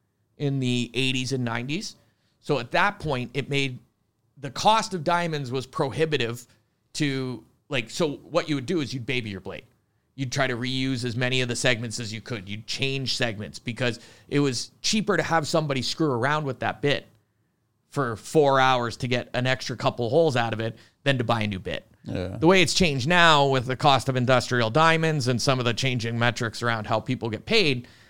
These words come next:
Speaker 1: now it's better just throw the thing away, get a new one in.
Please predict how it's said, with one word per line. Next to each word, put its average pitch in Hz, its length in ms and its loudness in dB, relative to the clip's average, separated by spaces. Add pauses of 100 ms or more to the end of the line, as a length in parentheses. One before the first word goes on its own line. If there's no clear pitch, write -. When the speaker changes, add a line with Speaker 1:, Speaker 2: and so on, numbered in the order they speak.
(140)
Speaker 1:
now 165 200 4
it's 143 100 -4
better 139 220 2
just 120 180 -8
throw 127 160 -2
the 120 80 -4
thing 120 200 -4
away, 117 300 -2 (460)
get 120 160 0
a 104 40 -2
new 104 120 -4
one 92 140 -6
in. 87 120 -12